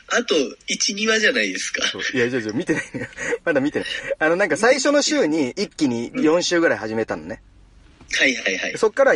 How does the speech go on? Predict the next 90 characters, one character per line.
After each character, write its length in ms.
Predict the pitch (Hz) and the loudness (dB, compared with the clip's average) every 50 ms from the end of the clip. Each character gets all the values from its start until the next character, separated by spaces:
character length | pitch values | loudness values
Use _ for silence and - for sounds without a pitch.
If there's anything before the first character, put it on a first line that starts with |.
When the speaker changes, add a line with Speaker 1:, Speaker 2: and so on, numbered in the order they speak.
| 143 | 2
Speaker 2:
毎 180 | 143 151 160 165 | 2 2 0 0
週 140 | - - 170 | 0 0 0
だ 80 | 160 | 0
っ 40 | 147 | 0
た 100 | - - | 0 -4
か 100 | 98 101 | -4 -4
ら、 120 | 98 98 95 | -4 -4 -4
そ 80 | 120 | -4
れ 60 | 123 | -2
が 80 | 123 117 | -2 -2
見 120 | 110 127 | 0 0
れ 80 | 151 151 | 0 -2
な 80 | 107 85 | -2 -4
か 80 | 80 | -8
っ 40 | 78 - - - - - - - - - - - - - - - - - | -12 -16 -18 -18 -18 -20 -20 -18 -18 -18 -18 -18 -18 -18 -18 -18 -12 -4
た 60 | - 156 | -2 0
の。 120 | 143 135 | 0 0
Speaker 1:
あ、 20 | 127 | 2
は 140 | 139 135 | 2 0
い、 40 | 117 | 0
は 120 | 104 107 92 | 0 -2 -8
い、 60 | 85 | -10
は 100 | - - | -12 -18
い。 140 | - - - | -20 -20 -16
あ、 120 | - - 131 | -12 -10 -6
そ 120 | - - | -4 -4
う 20 | 151 | -2
い 20 | |
う 40 | 147 | -2
こ 60 | 170 | -2
と 60 | 143 | -4
で 80 | 113 - | -4 -6
す 140 | - - - | -8 -12 -14
ね。 80 | - - - | -14 -14 -14
Speaker 2:
そ 80 | - | -14
う。 60 | - - - - - - 269 262 214 - | -14 -12 -12 -8 -2 0 0 0 -2 -4
Speaker 1:
<clears throat> 440 | - - - - - - - - - | -8 -12 -12 -12 -10 -10 -10 -10 -2
い 40 | - | 0
や、 100 | 165 175 | 2 2
面 160 | 156 143 147 | 2 0 -2
白 200 | 143 165 156 135 | -2 0 0 0
い 60 | 117 | 0
ね。 200 | 98 98 92 82 - - - - - | 0 -4 -6 -8 -10 -16 -16 -12 -4
Speaker 2:
い 80 | 123 127 | -2 -2
い 20 | |
よ 100 | 117 95 87 | -2 -2 -4
な。 200 | 90 87 - - - - - - - - - - - - - - - - - - | -8 -10 -10 -12 -16 -18 -18 -16 -16 -16 -16 -16 -16 -16 -16 -18 -18 -16 -8 -6
Speaker 1:
面 140 | 226 220 | -6 -4
白 160 | 214 - 233 - | -2 -2 -2 -2
か 80 | - | -2
っ 20 | - | 0
た 100 | - 190 | 0 0
で 60 | - | 0
す。 60 | 262 | 2
Speaker 2:
ど-、 120 | 247 415 180 | 2 2 2
ど 0 | |
う 20 | |
だ 60 | 113 110 | 2 -2
っ 20 | - | -8
た？ 140 | - - - - - - - - | -10 -10 -10 -10 -10 -12 -8 -2
ど 100 | - 160 | 0 0
う 20 | |
だ 80 | 151 92 | 0 -2
っ 40 | - | -6
た？ 160 | - - - - - - - | -12 -18 -18 -18 -18 -20 -18
そ 80 | - | -16
の、 200 | - - - - - - - - - - - | -16 -16 -16 -18 -20 -20 -20 -20 -20 -12 -2
ど 160 | - 170 185 | 0 0 0
う、 60 | 175 | 0
ど 180 | 117 110 160 175 | 0 0 0 0
う 60 | 180 | 2
い 60 | 180 180 | 0 0
う 180 | 175 170 151 - _ _ - - - | 0 0 -2 -6 _ _ -20 -20 -12
感 160 | - - 147 143 | -4 -2 -2 -2
覚 200 | 127 117 - 127 | -2 -2 -2 -4
に 60 | 120 | -4
な 80 | 107 | -4
る？ 80 | - - - - - - - - - - - - - - - - - - - - - - - - - - - - - - - - - - | -6 -8 -16 -20 -20 -20 -20 -20 -20 -20 -20 -20 -20 -20 -20 -20 -20 -20 -20 -20 -20 -20 -20 -20 -20 -20 -20 -20 -20 -20 -14 -12 -4 -2
Speaker 1:
あ、 160 | 131 117 107 | 0 0 0
ど 160 | - 120 127 | 0 2 2
う 60 | 147 160 | 2 2
い 60 | 180 | 2
う 40 | 180 | -2
感 180 | - - 160 151 | -2 -4 -6 -6
覚？ 280 | - 151 135 - 131 | -6 -8 -4 -4 -4
う 300 | - 123 127 131 139 139 | -2 0 0 2 2 2
ー 20 | 135 | 0
ん 60 | 131 | 0
と 120 | - 135 | -2 -2
ね。 300 | 120 117 110 98 - - | 0 0 0 0 -2 -8